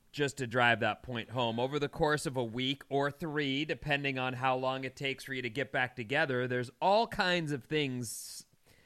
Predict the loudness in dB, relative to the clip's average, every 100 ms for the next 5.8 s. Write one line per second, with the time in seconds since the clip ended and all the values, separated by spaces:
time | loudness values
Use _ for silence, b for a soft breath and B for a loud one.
0 | b b 2 4 4 2 4 4 4 2
1 | 6 6 4 -4 -8 -2 -2 0 0 0
2 | 0 -2 -2 -6 -8 -10 -6 -2 -2 -2
3 | -4 2 2 2 0 -2 -4 _ _ _
4 | _ _ 2 4 2 -6 -20 _ _ _
5 | _ _ 2 8 8 8 -2